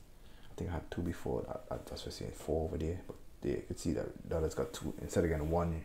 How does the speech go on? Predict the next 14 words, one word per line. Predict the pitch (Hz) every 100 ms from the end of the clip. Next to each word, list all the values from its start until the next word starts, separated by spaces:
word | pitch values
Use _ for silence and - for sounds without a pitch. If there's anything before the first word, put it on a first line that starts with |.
| -
you | 71
get | -
two. | - - - - - - - - - - - - - - - -
So | - 90 90
yeah, | 80 76
for | -
every | 104 113 120
detector | 101 95 110 - 127
you | 120 120 117 123 139 147
use, | 139 - - - - - -
um, | - 82 80 82 73 - - - - - - - - - - -
you're | 95 95
gonna | 95 87
get | 80 87 87 - -